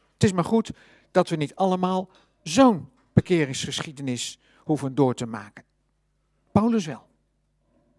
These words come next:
Maar de anderen eigenlijk ook, ieder op zijn eigen manier. Barnabas, Timotheus, Petrus. Weet u nog wel, Petrus die op een gegeven moment ook weer terugviel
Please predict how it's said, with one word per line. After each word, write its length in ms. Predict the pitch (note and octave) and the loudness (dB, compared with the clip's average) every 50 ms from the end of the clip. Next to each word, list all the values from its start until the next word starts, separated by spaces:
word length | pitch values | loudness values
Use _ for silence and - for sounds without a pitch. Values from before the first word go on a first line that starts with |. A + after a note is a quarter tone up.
| _ _ _ | _ _ _
Maar 100 | - A#3 | -2 -2
de 80 | A#3 B3+ | 0 0
anderen 340 | G#3 B3+ C4 A#3+ A3 A3+ A3 | 0 0 0 0 0 0 -2
eigenlijk 400 | A3 A3 G#3+ - - A3 G#3+ - | -4 -6 -6 -4 -6 -6 -2 0
ook, 300 | A#3+ A#3 G#3 - - - _ - - | 2 2 2 0 -4 -10 _ -20 -8
ieder 240 | - A#3 B3 A3 A3 | -4 -2 0 0 0
op 80 | G#3 G3 | 0 -2
zijn 160 | - A3+ - | -4 -6 -4
eigen 380 | - B3 B3 A#3 - - F3 D3+ | -2 -2 -2 -2 -4 -6 -8 -8
manier. 340 | C#3 B2+ B2+ D3+ F3 G#3+ - _ _ _ _ _ - - - - _ _ | -6 -6 -6 -6 -6 -8 -10 _ _ _ _ _ -20 -20 -20 -20 _ _
Barnabas, 880 | - - D3+ E3 E3 E3+ F3 D#3+ E3+ F#3 G3+ - - - - - - _ _ _ _ _ _ _ | 6 6 6 6 4 0 0 0 -2 -2 -4 -6 -8 -10 -12 -16 -18 _ _ _ _ _ _ _
Timotheus, 920 | - D3 C3 B2+ C3+ D#3+ F#3 - - F3+ G3 F#3 - - - - - _ _ _ _ _ _ _ _ _ _ | -8 -4 -2 0 -2 -2 -4 -6 -10 -12 -12 -12 -14 -14 -16 -18 -20 _ _ _ _ _ _ _ _ _ _
Petrus. 800 | - E3 F3+ F#3 G3+ - F#3+ F#3 G#3+ A3 G3 - - - - - _ _ _ _ _ _ _ _ _ _ _ _ _ _ | 2 2 4 2 -2 -2 -2 -2 -2 -2 -4 -6 -10 -12 -14 -16 _ _ _ _ _ _ _ _ _ _ _ _ _ _
Weet 180 | - E3+ F#3+ F#3+ | 2 2 2 2
u 60 | G3+ | 2
nog 120 | F#3 F3 | 0 0
wel, 180 | E3 F#3+ G3+ G#3 G3+ _ | 0 0 -2 -2 -4 _
Petrus 480 | - G3+ G3+ G#3+ G#3+ - G3+ G#3 F#3+ - | 0 2 2 0 -2 -2 -2 -4 -2 -2
die 180 | - G3+ G3 - - - - - - | -2 -2 -4 -4 -8 -16 -20 -8 -4
op 120 | - G3+ | -2 -2
een 60 | G3 | -2
gegeven 240 | F#3+ - G#3+ G3+ F#3+ | -2 0 -2 -2 0
moment 200 | F3+ G3 F3+ - | -2 -4 -2 0
ook 160 | - - E3+ | 2 2 4
weer 220 | E3 F#3+ F3+ E3+ - _ _ _ | 4 2 2 2 -2 _ _ _
terugviel 960 | - G#3+ F#3 D#3+ D3+ E3+ F#3+ G3+ G#3 G#3+ - - - A3+ B3 C4 C4 B3 B3 | 6 6 8 8 8 6 6 6 4 0 -4 -2 0 2 2 2 0 -2 -4